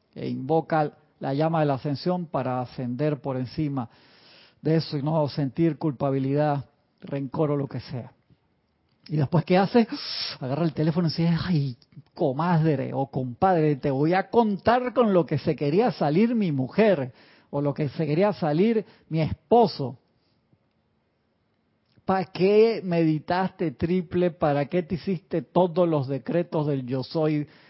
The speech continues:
de Jesucristo ascendido? Por gusto, hermano, por gusto. Por gusto,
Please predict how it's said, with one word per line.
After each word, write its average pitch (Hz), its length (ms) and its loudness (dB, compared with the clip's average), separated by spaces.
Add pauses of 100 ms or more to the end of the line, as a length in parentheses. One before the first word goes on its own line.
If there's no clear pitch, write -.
(180)
de 147 120 -2
Jesucristo 156 680 -2
ascendido? 156 720 0 (960)
Por 240 220 4
gusto, 277 460 10
hermano, 180 640 2 (180)
por 156 180 -6
gusto. 165 480 -2 (1500)
Por 131 160 -6
gusto, 180 500 0